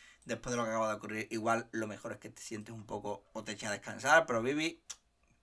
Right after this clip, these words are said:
todavía no se ha dado cuenta que este es el arco de la testosterona y aquí nadie atiende a razones <laughs> cuando se trata de pelear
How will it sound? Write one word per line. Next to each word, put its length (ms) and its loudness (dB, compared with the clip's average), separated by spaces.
todavía 120 0
no 60 4
se 80 -2
ha 20 12
dado 120 10
cuenta 320 8
que 60 -4
este 160 -4
es 20 0
el 80 2
arco 180 4
de 60 2
la 100 4
testosterona 600 -2
y 40 -2
aquí 200 -2
nadie 260 4
atiende 360 4
a 80 6
razones 460 4
<laughs> 80 -6
cuando 180 2
se 80 -4
trata 220 -2
de 100 2
pelear 420 2